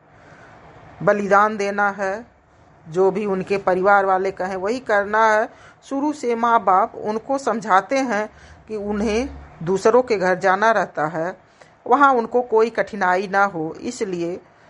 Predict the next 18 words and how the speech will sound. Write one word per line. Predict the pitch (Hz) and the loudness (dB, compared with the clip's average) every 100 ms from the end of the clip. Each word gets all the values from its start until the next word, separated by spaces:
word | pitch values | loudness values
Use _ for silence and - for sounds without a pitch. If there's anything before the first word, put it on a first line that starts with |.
| - | -18
इसकी | - 269 - 311 320 | -2 0 2 2 4
चेतावनी | 277 240 226 202 196 220 | 4 4 4 4 0 -8
हमारे | 220 175 185 190 | -4 0 0 0
माता | 196 196 220 240 | 0 0 2 0
पिता | 180 170 170 | -2 0 2
हमें | 180 180 185 | 2 -2 0
पहले | 208 254 277 277 | 0 4 4 4
से | 254 | 2
ही | 269 240 | -2 -2
देते | 202 196 220 | -2 0 2
रहते | 190 180 185 | 0 -2 -6
हैं | 180 180 | -6 -6
कि | 180 | -6
बेटा | 170 160 190 226 _ _ _ - - _ - - - | -10 -8 -8 -10 _ _ _ -20 -20 _ -20 -20 0
थोड़ा | 240 240 269 359 440 _ _ _ _ - | 4 6 6 0 -8 _ _ _ _ -6
बर्दाश्त | 175 214 202 226 240 - 214 | 2 2 4 4 4 0 -8
करके | 202 202 196 214 311 _ _ _ _ | -6 -6 -8 -14 -14 _ _ _ _
रहो। | 214 170 156 151 165 | -12 -6 -4 -4 -8